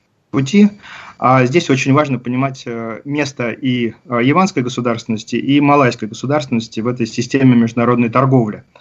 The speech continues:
Да, мы помним, что Восточная Индонезия, ну, в обиходе это называется островами пряности, это немножко, как сказать, принижает, на мой взгляд, да, э, роль, <laughs> вот, на самом деле, двух великих государств. Это, э, западное,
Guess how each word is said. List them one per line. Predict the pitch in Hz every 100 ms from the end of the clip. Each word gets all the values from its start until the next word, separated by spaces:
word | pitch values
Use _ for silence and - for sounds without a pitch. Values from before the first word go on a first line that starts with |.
| - - _ -
Да, | 165
мы | 143
помним, | 135 139 120
что | 117 - 120
Восточная | 117 123 - - - 120
Индонезия, | 117 147 190 185 156
ну, | 123 113 151 120 -
в | 127
обиходе | 131 139 160 127
это | 117 113
называется | 113 120 113 107 110
островами | - 117 117 117
пряности, | 139 196 185 139 -
это | 127 117
немножко, | 117 117 110 117 107 - - - - - -
как | 110
сказать, | - 117 -
принижает, | 156 151 139 147 170
на | 165
мой | 165
взгляд, | 156 156 151 - _ - - - _
да, | 135
э, | 151 139 131 127 -
роль, | 151 135 127 - - - -
<laughs> | - - - 139
вот, | 135 131
на | 139
самом | 160 185 147
деле, | 156 147
двух | 135 175 143
великих | 139 147 139
государств. | 131 135 170 131 120 - -
Это, | 131 127 127 123 113 - - -
э, | - 127 123 113
западное, | 131 143 131 117 120 110 104